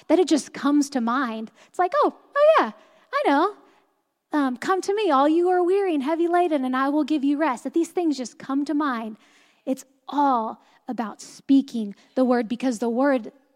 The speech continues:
the word of God, the Bible, is sharper than any two-edged sword. It's the best weapon you've got.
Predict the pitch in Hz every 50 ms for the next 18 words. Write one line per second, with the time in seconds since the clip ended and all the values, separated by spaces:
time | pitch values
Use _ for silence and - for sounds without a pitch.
0 | _ _ _ _ _ _ _ 247 240 226 226 233 226 202 - 254 262 269 240 226
1 | 220 202 - 220 - 247 240 247 240 214 233 226 220 - - - - 240 240 240
2 | - 294 294 311 294 - - _ _ - 254 233 233 214 214 208 - _ - -
3 | - 262 254 247 240 226 - 254 - - - - 247 226 214 214 214 226 - -
4 | _ _ _ _ _ _ _ _ _ _ _ _ _ _ _ _ _ _ - 277
5 | 269 - - 233 202 240 226 226 - 214 220 220 214 - 220 220 214 214 196 -
6 | - - - - - - -